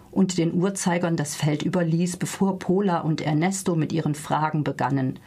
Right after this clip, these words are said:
Nach den Kleidern, die sie getragen hatte, dem Baujahr der Ente, den Geschichten, den Gesichtern der Männer,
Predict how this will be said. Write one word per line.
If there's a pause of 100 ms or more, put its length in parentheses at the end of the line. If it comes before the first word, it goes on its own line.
(400)
Nach
den
Kleidern,
die
sie
getragen
hatte,
dem
Baujahr
der
Ente,
den
Geschichten, (200)
den
Gesichtern
der
Männer,